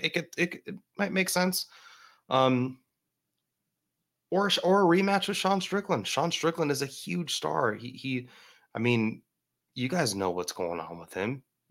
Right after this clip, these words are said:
Yeah, he may say some things that we all don't agree with, but he, he's bringing in the numbers. His, go to YouTube and look at anything with Sean Strickland related. It's popping off.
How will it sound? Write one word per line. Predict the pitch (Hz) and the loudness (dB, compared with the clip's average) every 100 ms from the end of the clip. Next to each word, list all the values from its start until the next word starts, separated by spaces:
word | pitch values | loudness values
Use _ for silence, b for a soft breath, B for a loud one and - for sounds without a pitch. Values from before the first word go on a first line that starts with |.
| _ _ _ _ - | _ _ _ _ -10
Yeah, | 160 156 | -4 -2
he | 160 | -2
may | 147 151 | 2 2
say | 147 139 | 2 -2
some | 147 - 131 | -2 -4 -4
things | 139 135 | -2 0
that | 135 | -2
we | 120 131 | 0 2
all | 127 | 2
don't | 127 120 | 2 0
agree | 107 110 127 | 0 0 2
with, | 113 110 - | 0 0 -2
but | 95 98 - b b b b b _ _ _ _ - | 0 0 -6 b b b b b _ _ _ _ -16
he, | 104 107 | -10 -6
he's | 110 - | -4 -2
bringing | 101 117 120 | 0 2 4
in | 120 | 4
the | 110 | 2
numbers. | 104 131 107 113 - | 2 0 0 0 -2
His, | 104 92 - _ _ _ _ - | -4 -6 -8 _ _ _ _ -6
go | 104 | 0
to | 117 107 | 0 2
YouTube | 120 143 110 110 - b b b b b _ _ _ _ _ - - | 0 0 0 -2 -6 b b b b b _ _ _ _ _ -20 -10
and | - 92 90 | -6 -6 -4
look | 98 98 | -4 0
at | 110 101 | -2 0
anything | 104 123 123 123 | 0 2 2 0
with | 113 | 2
Sean | 117 120 | 2 2
Strickland | - 120 120 101 | 2 -2 -2 -2
related. | 92 92 95 98 95 _ _ | 0 0 2 0 -4 _ _
It's | - 107 | -8 -8
popping | - 107 - 101 | -2 0 2 4
off. | 113 98 - | 4 4 -2